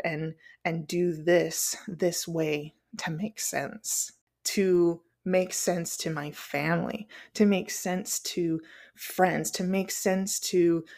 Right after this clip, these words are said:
the person that I'm on a first date with. Where all along it's like, what if I just wanna talk about this? And I'm able to show up with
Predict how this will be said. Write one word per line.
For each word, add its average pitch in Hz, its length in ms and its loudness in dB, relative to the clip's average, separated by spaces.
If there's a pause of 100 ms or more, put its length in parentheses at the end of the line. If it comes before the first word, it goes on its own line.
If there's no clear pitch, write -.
(140)
the - 80 4
person 196 440 4
that 180 120 4
I'm 175 180 2
on 175 100 2
a 170 80 2
first - 480 -2
date 151 320 -6
with. - 440 -8 (380)
Where 196 580 8
all 196 240 4
along 185 360 2
it's - 160 -6
like, 170 160 -4 (240)
what 214 140 2
if 247 120 -4
I 262 80 -2
just 233 300 -2
wanna 202 220 0
talk - 380 -4
about 160 460 -4 (400)
this? 233 800 4
And 175 120 -2
I'm 185 200 -4
able 220 260 6
to 185 140 0
show 180 360 2
up - 220 0 (440)
with 175 440 8